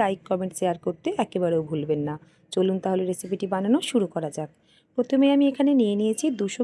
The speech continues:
গ্রাম পনির। পনিরটাকে আমি একটু ত্রিভুজ আকৃতি কেটে নিচ্ছি। আপনারা আপনাদের পছন্দ অনুযায়ী যে কোনো শেপে কেটে নিতে পারেন। বন্ধুরা, যখন হাতে সময় কম থাকবে, ঝটপট করে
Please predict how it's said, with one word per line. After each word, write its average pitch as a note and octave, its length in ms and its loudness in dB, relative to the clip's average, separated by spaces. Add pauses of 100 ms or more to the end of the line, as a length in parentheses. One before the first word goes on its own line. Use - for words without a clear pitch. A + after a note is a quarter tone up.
গ্রাম C4 260 2
পনির। D#3+ 320 -4 (140)
পনিরটাকে C#4+ 500 6
আমি B3+ 260 6
একটু C4 120 -6 (100)
ত্রিভুজ A#3+ 360 0
আকৃতি B3 380 0 (100)
কেটে F#3 260 -2
নিচ্ছি। E3+ 280 -8 (260)
আপনারা G3+ 360 -2
আপনাদের C4+ 280 0 (100)
পছন্দ B3 400 4
অনুযায়ী C4 260 2 (100)
যে A3 160 0
কোনো A#3+ 220 2
শেপে A3+ 220 0 (100)
কেটে F#3 200 2
নিতে D#3+ 320 -4
পারেন। D#3+ 240 0 (600)
বন্ধুরা, C4 360 6
যখন C#4+ 280 4
হাতে A#3 300 0
সময় A3+ 360 0
কম A3+ 280 0
থাকবে, B3+ 400 0
ঝটপট A3+ 460 -4
করে B3+ 200 0